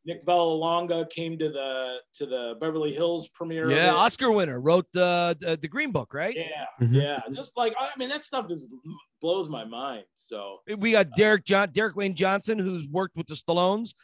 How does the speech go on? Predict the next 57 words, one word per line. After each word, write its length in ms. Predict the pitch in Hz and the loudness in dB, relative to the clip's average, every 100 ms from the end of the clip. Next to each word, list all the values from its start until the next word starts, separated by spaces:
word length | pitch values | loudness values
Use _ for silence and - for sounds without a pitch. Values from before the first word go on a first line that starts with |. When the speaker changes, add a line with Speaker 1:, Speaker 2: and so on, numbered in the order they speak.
| _ - | _ -2
Speaker 1:
Yeah. 280 | 160 160 156 | 0 2 0
Speaker 2:
um, 200 | 147 139 - | -4 -8 -12
uh, 60 | 147 _ _ _ - | -14 _ _ _ -2
quite 200 | 180 160 | 2 4
often. 440 | 160 175 214 226 202 | 4 4 2 -6 -6
He's 180 | 135 120 | -12 -2
done 200 | 165 156 | 0 0
some 180 | 156 135 | -4 -2
great 240 | 156 160 | -2 -2
projects. 400 | 160 170 185 196 | 2 2 2 -6
He's 120 | 156 | -10
doing 240 | 139 165 151 | -2 2 2
a, 40 | |
I 100 | 139 | 0
believe 220 | 143 202 | -4 -6
he's 60 | 185 | -4
doing 160 | 170 160 | -2 -2
a 40 | |
horror 240 | 117 180 190 | -2 -2 0
movie 260 | 196 196 | 0 0
now 140 | 196 196 | 0 2
down 180 | 156 143 | 0 0
in 60 | |
Texas. 380 | 123 170 - 214 - - - - - | -4 -6 -6 -16 -16 -20 -20 -14 0
Uh, 380 | 160 160 156 147 | 2 6 4 4
and 160 | 139 113 | 0 -2
Derek 340 | 139 170 202 | 2 2 2
was 200 | 175 185 | 0 0
a 40 | 180 | 0
big 240 | 156 190 | 0 -2
fan 280 | - 185 190 | -2 -4 -2
of 100 | 196 | -2
it 160 | 196 - | -4 -8
too. 220 | 202 208 | -14 -14
So, 160 | - 185 | -10 -8
you 160 | 196 | -6
know, 140 | 214 190 _ - - | -6 -8 _ -16 -6
and, 140 | 214 - | -6 -6
and 120 | 185 202 | -12 -12
the 60 | 170 | -6
people 260 | - 233 214 | -2 0 2
that 120 | 202 | 2
we 80 | 214 | 2
don't 120 | 214 | 0
even 260 | 185 175 175 | -2 -4 -4
know, 500 | 214 220 180 165 139 _ - | 0 4 4 2 -4 _ -6
like, 120 | 180 | 0
I've 180 | 202 170 | 0 2
heard 200 | 190 180 | 2 0
ru-, 260 | 151 160 180 | 0 -4 -4
rumors 400 | 165 170 170 151 | -4 -4 -2 -4
of 80 | 151 | -4
this 180 | 151 - | -4 -4
one 100 | 151 | -6
or 60 | |
that 200 | 143 147 | -2 -2
one, 160 | 147 151 | 0 -4